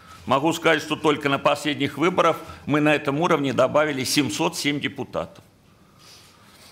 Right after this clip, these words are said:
Э, ну и третья особенность, о которой я хотел сказать,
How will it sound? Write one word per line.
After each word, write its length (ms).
Э, 220
ну 200
и 80
третья 440
особенность, 580
о 60
которой 460
я 140
хотел 720
сказать, 720